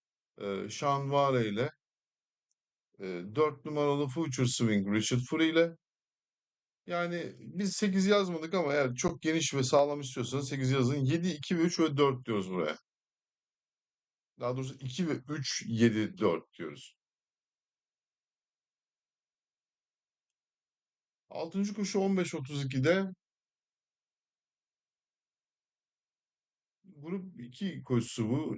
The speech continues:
Dişi açık, e, tüm, e, safkanlar dişi, üç yukarı İngilizler. İki bin metreye çıkacaklar. Tabii sen siklet durumu burada önemli. E, biz burada kararımızı zaten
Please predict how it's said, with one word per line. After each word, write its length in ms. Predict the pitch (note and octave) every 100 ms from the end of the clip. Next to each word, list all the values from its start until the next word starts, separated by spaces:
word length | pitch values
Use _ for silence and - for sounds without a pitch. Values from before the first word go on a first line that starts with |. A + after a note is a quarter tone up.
| -
Dişi 480 | A2+ A#2+ - D#3+ - -
açık, 580 | A#2+ B2 B2 B2+ -
e, 460 | - G2+ G2 F2+ G2+
tüm, 440 | - B2 G2+ B2 F#2+
e, 180 | G2
safkanlar 800 | F#2+ - G#2+ - G2+ F#2+ G2 G2+
dişi, 260 | G2+ G2 A2
üç 240 | G#2+ - -
yukarı 160 | G#2+
İngilizler. 640 | G2+ G2 F2+ F2 G2+ A#2 B2 _ _ _ _ _ -
İki 220 | G#2 C#3
bin 120 | B2
metreye 420 | G2+ F#2+ - G2 F#2
çıkacaklar. 760 | - G2 G2+ - C3 D#3 - - _ _ _ _ _ _ _ _ _
Tabii 160 | A#3 G#3
sen 280 | - G3
siklet 560 | D#3+ B2+ - F3+ F3 -
durumu 320 | E3+ F3 F3
burada 260 | E3+ E3+ E3+ E3+
önemli. 720 | E3 E3 D#3+ F3 F#3 F3 G2+
E, 240 | C#3+ D3 D#3
biz 160 | F3+
burada 200 | E3+ E3
kararımızı 540 | D#3 E3+ D#3+ D3+ D#3 D#3+
zaten 200 | F3